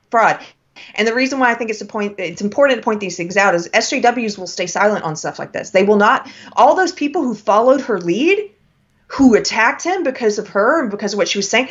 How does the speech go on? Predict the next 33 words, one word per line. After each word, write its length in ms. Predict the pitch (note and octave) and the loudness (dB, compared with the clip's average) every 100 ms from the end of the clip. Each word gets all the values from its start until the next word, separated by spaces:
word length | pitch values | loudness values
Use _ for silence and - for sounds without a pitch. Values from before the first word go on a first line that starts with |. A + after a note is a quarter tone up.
| - | -10
she 160 | - - | 0 0
apparently 480 | D4+ D#4 D#4 B3 B3+ | 0 -2 0 0 0
trashed 360 | - G#3+ A3 | 2 0 0
him 80 | A#3 | -2
on 120 | F#3+ | -2
her 80 | F3 | -4
podcast. 560 | E3 F3+ G#3+ C#4 E4+ E4+ | -6 -4 -4 -2 -4 0
Other 220 | G3 A#3 | 0 2
pod-, 320 | A#3+ C4+ C#4+ - | 2 -2 -2 -4
knitting 280 | A3+ B3 B3+ | 0 2 2
podcasts 360 | B3 C4 A#3+ B3 | 0 -2 -2 -4
started 280 | - F3+ | -4 -4
trashing 340 | F3 F#3+ F#3+ F#3+ | -2 -2 0 -2
him 100 | E3+ | -2
as 120 | D#3+ | 2
well. 400 | F3 G3 C#4+ D#4 - - - _ | 4 6 4 0 -12 -20 -20 _
All 260 | B3 E4 F#4+ | 4 6 6
of 60 | D4+ | 2
those 180 | C#4 | -2
people 460 | - C#4+ C4+ F3+ D#3+ | -2 -6 0 0 0
are 100 | F#3 | -4
probably 460 | - - A4 A#4 F#4+ | -6 -4 -2 0 0
gonna 220 | C#4 C4+ | 2 4
ignore 420 | G#3+ F#3+ A3 A#3+ | 2 2 2 4
this. 380 | G3 D3 - - | 4 0 -6 -6
They're 120 | - G#3+ | -4 2
probably 260 | D#4+ F#4+ | 2 4
not 160 | E4 D#4 | 0 -2
gonna 140 | C4+ | -4
say 160 | C4 A#3+ | -4 -2
anything 240 | A3+ G#3+ | -2 -4
about 340 | F#3 G3 G3+ F3 | 0 4 4 2
it. 160 | - | -8